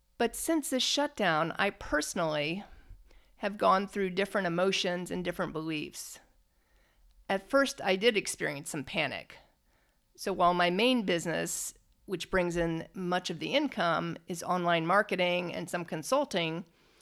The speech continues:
and we could certainly still operate virtually, but many of my clients and potential clients have been hurt by this, which in turn means they aren't spending the same dollars on marketing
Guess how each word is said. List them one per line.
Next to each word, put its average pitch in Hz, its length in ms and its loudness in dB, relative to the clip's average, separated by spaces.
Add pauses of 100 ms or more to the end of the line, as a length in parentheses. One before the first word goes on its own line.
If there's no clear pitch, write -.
(600)
and 247 100 0
we 320 80 4
could 349 140 -2
certainly 220 500 0
still 185 260 0
operate 165 460 -2
virtually, 165 680 -2 (800)
but 190 220 -4
many 226 260 2
of 226 60 0
my 196 160 2
clients 294 440 0
and 202 140 -2
potential 262 380 -4
clients 175 380 -2
have 190 100 -4
been 190 160 -2
hurt 330 260 -2
by - 180 -2
this, - 520 -10 (320)
which 196 220 -4
in 190 120 -2
turn 339 340 4
means 208 300 0
they 214 140 2
aren't 196 260 2
spending 196 400 -2
the 175 80 -2
same 175 300 -2
dollars 175 520 4
on 165 420 2
marketing 190 640 0